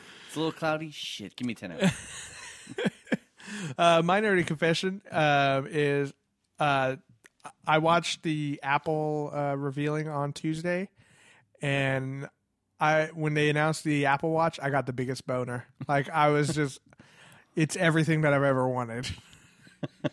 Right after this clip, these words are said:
Speaker 1: So it has a barometer.
Speaker 2: Yeah.
Speaker 1: The, the, I guess you really want
Speaker 2: Well, I think the phone has the barometer in it, but
Speaker 1: I thought it was the wa-, okay.
Speaker 2: uh, maybe the watch does too. But the main thing with the watch is, like,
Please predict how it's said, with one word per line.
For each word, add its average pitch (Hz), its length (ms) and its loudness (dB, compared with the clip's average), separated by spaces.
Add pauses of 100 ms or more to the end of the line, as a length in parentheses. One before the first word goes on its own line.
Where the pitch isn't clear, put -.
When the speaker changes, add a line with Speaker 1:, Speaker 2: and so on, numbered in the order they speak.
(120)
Speaker 1:
So - 560 -4
it 135 40 6
has 131 160 2
a - 20 -12
barometer. 117 480 -2 (260)
Speaker 2:
Yeah. 160 340 4
Speaker 1:
The, 117 220 -2 (160)
the, 113 140 -10 (160)
I 117 100 -6
guess 101 240 -8
you 107 140 -12
really 101 180 -10
want 98 120 -6
Speaker 2:
Well, 208 80 8
I - 40 8
think 277 140 2
the 214 80 4
phone 165 300 4
has 143 260 2
the 139 80 -2
barometer 135 600 4
in 127 120 -2
it, 127 160 -4 (160)
but 139 320 2
Speaker 1:
I 117 40 -8
thought 123 160 -2
it 127 40 -2
was 123 80 -6
the 123 80 -8
wa-, 113 160 -4
okay. 113 300 -8
Speaker 2:
uh, 165 100 2
maybe 196 240 4
the 165 80 2
watch 135 320 2
does 135 180 -4
too. 135 240 -2
But 160 160 0
the 175 60 -2
main 202 180 2
thing 196 240 -2
with 175 140 -2
the 156 80 0
watch 139 400 2
is, 139 100 -6
like, 135 300 0